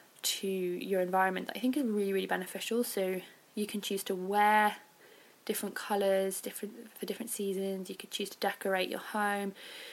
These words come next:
You could do something really simple, like, I have different scarves for different seasons. That didn't happen intentionally. I didn't plan it. It just sort of happened that way. And I was like, "Oh, this works quite well." Um, so for winter, I've got a scarf that's, like, a really rich red tone. Um,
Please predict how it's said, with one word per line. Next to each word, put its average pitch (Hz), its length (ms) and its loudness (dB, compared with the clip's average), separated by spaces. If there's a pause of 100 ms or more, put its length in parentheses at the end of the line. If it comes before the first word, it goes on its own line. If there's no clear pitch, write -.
(100)
You 214 120 2
could - 180 0
do 214 260 4
something 202 240 0
really 196 200 4
simple, 196 420 2
like, 180 420 2
I 196 180 6
have 190 200 -2
different 202 260 -6
scarves 185 400 6
for - 100 -6
different 185 340 -4
seasons. 180 420 -2
That 240 140 -4
didn't 190 240 -2
happen 170 280 -2
intentionally. 175 540 -4
I - 20 -2
didn't 180 160 -4
plan 175 280 -2
it. - 120 -2
It - 80 -8
just - 320 -6 (140)
sort - 200 -8
of - 60 -4
happened 196 320 0
that 185 140 6
way. 208 100 2
And 226 100 2
I 220 40 2
was 220 80 -2
like, 240 120 -2 (100)
"Oh, 101 160 2
this 98 200 -4
works 185 180 0
quite - 220 0
well." 180 260 4 (640)
Um, 175 480 4
so 190 260 4
for 190 140 0
winter, 185 440 4
I've 180 180 2
got 185 240 2
a - 40 -8
scarf 180 320 2
that's, - 120 -4
like, 185 140 -6
a 190 40 -2
really 185 180 -2
rich - 420 -4
red 185 400 0 (600)
tone. 190 760 -2
Um, 185 540 -6